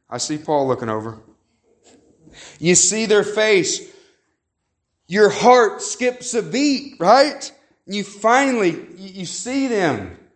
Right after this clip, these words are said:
I've experienced that with my wife, arriving back from Scotland and Jamaica, and just, and then I see her in the airport,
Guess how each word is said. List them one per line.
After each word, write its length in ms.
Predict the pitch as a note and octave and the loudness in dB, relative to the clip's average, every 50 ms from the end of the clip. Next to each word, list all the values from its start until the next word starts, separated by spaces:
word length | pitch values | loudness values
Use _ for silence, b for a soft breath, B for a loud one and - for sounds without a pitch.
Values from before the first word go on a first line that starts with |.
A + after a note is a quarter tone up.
| _ _ _ _ _ _ _ _ - | _ _ _ _ _ _ _ _ -2
I've 180 | - G#3+ A#3 A3+ | 0 2 2 2
experienced 480 | G3 G3 - - G#3 A3 A3+ A3 - | 0 -6 -6 -6 -4 -4 -4 -4 -2
that 140 | G3 E3+ D#3+ | -2 -2 -2
with 80 | D3 C#3+ | -2 0
my 140 | C#3 C3 B2 | 0 0 0
wife, 400 | B2+ D3+ E3 D#3+ C3 - - - | 0 0 0 0 -2 -4 -8 -10
arriving 520 | B2 C3 B2+ C#3+ D3 D#3 D#3 D3 C#3 B2 A2+ - b b b b b b b b | -10 -4 0 2 2 2 2 0 -4 -6 -8 -12 b b b b b b b b
back 260 | B2+ D3 D3+ D#3 - | 0 0 0 0 -2
from 220 | - C3+ A2 F#2+ E2+ - _ _ | -8 -12 -12 -12 -14 -20 _ _
Scotland 600 | - - - - D#3 D3 D#3 E3 - D#3 D3+ C#3+ | -12 -10 -6 2 4 4 4 4 0 -4 -6 -6
and 120 | B2+ B2 A2 | -6 -8 -10
Jamaica, 600 | A#2 A2 A2 B2+ C#3+ C#3+ C#3+ E3+ D#3 D#3+ D#3+ - _ _ _ _ _ _ _ _ _ _ _ _ _ _ _ _ _ C3 | -12 -10 -8 -8 -8 -8 -8 -10 -12 -14 -14 -18 _ _ _ _ _ _ _ _ _ _ _ _ _ _ _ _ _ -10
and 140 | B2+ B2 | -8 -6
just, 460 | A#2+ C3 C3+ B2 - - - - - _ _ _ _ _ _ _ _ _ _ - | -2 0 0 0 -2 -6 -14 -16 -20 _ _ _ _ _ _ _ _ _ _ -6
and 120 | C3+ C#3 | -2 2
then 80 | C#3+ C#3 | 2 2
I 80 | C3 | 2
see 260 | C3+ - - D#3 D#3+ D3 | 0 -2 -4 -2 -2 0
her 140 | B2 A2 A2+ | 0 -2 -4
in 80 | A#2 | -4
the 80 | A#2+ A#2+ | -4 -4
airport, 480 | A#2+ A#2+ A#2 - A#2 G#2+ G#2 G2+ - | -4 -4 -6 -6 -8 -8 -8 -8 -10